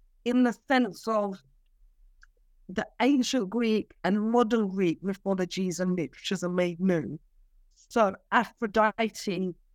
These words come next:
uh, is reborn as, as, as someone else, um, with,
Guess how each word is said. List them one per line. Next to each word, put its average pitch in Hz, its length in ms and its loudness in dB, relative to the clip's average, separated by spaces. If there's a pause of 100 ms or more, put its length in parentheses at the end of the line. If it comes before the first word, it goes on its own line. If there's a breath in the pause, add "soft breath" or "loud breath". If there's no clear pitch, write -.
(260)
uh, 185 320 2
is 214 180 -2
reborn 202 760 0
as, 170 320 0 (100)
as, 180 160 0 (120)
as 185 160 -2
someone 202 520 2
else, 185 580 -4 (640)
um, 190 460 2 (500)
with, 208 720 0